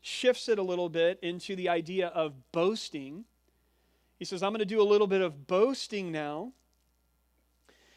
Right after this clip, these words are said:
And interestingly, in verse two, the humble are gonna hear him start boasting, and he says that they'll be glad, they're gonna be glad. Now, when you think about it, humble people don't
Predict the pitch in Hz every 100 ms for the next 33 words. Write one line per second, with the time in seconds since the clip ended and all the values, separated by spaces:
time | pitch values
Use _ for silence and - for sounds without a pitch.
0 | - 180 277 359 - 226 196 190 185 180
1 | 202 - 240 208 175 - 262 320 302 233
2 | 214 175 - 208 233 233 214 220 202 151
3 | 160 185 - 254 262 294 - _ _ _
4 | _ _ _ - 180 196 - 233 196 202
5 | 208 175 160 160 156 175 165 123 _ _
6 | _ 160 170 156 143 147 147 127 127 123
7 | _ _ _ _ _ _ _ _ 190 214
8 | 233 220 269 311 277 185 160 151 151 180
9 | - _ _ _ _ _ _ _ _ _
10 | _ _ _ - 220 285 320 247 - 226
11 | 202 185 160 180 202